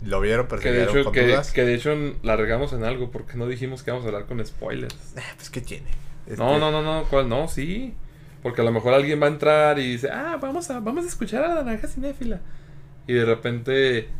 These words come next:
Speaker 2: "Ay, no he visto Loki", o sea.
Speaker 1: Se le pone pause.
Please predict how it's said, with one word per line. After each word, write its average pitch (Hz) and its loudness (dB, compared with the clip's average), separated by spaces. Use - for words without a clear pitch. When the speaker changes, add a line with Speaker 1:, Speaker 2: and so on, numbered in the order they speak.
Speaker 2:
"Ay, 427 -2
no 453 8
he 466 8
visto 466 2
Loki", 370 2
o 120 -4
sea. 113 -4
Speaker 1:
Se 101 -8
le 98 -4
pone 104 -2
pause. 110 2